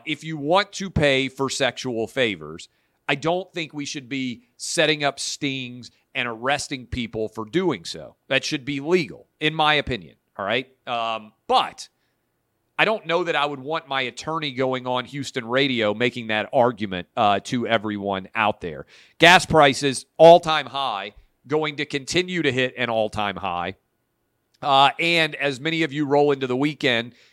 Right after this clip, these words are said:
and we move closer to July fourth, people are coming back off the roads after Memorial Day, big summer vacation travel.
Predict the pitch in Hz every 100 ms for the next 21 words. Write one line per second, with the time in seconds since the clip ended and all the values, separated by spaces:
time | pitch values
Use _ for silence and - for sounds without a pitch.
0 | - 131 131 139 139 - 160 151 160 139
1 | 123 135 123 120 - 165 160 - 131 123
2 | 131 120 139 123 123 120 123 117 123 123
3 | 123 120 - 123 113 123 117 139 165 160
4 | 143 147 147 139 _ _ 117 165 156 -
5 | 156 151 135 127 147 143 160 135 - 127
6 | 120 117